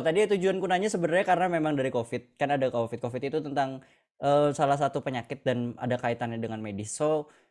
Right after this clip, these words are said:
secara umum nantinya juga akan ada kaitannya dengan peminatannya Kakak nih. So,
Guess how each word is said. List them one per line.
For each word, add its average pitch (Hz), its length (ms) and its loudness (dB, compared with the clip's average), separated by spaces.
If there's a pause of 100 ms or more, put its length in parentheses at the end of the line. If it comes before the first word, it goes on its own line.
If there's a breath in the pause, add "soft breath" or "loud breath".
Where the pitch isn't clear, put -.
(120)
secara 135 400 4
umum 131 240 2
nantinya 123 320 -4
juga 123 200 0 (120)
akan 107 320 -6
ada 104 240 -4
kaitannya 104 400 -6
dengan 101 260 -6 (300)
peminatannya 110 560 -4
Kakak 104 240 -6
nih. 98 160 -12
So, 139 320 0